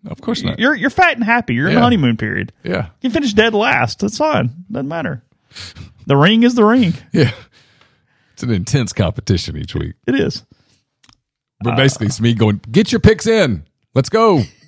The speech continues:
Speaker 1: <laughs> I gotta edit this thing. Let's go.
Speaker 2: Oh.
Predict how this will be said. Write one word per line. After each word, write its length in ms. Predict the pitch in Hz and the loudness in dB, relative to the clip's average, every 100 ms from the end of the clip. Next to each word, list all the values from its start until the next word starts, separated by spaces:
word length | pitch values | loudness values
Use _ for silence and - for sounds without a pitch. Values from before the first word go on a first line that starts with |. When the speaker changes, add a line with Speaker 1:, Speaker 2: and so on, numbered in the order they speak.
| _ _ _ _ | _ _ _ _
Speaker 1:
<laughs> 1900 | 262 - _ _ _ _ 320 _ _ _ - - _ - - _ _ - _ | -14 -14 _ _ _ _ -8 _ _ _ -12 -12 _ -14 -14 _ _ -16 _
I 80 | 123 | 2
gotta 260 | 165 180 | 4 4
edit 220 | 185 202 - | 4 2 4
this 140 | 139 | 2
thing. 340 | 143 127 131 | 2 -2 -4
Let's 220 | 92 113 - | -4 -4 0
go. 300 | 226 147 104 - _ _ _ _ _ _ _ _ _ _ | 2 2 0 -8 _ _ _ _ _ _ _ _ _ _
Speaker 2:
Oh. 680 | 233 240 202 151 117 104 92 | -2 2 2 0 -2 -8 -14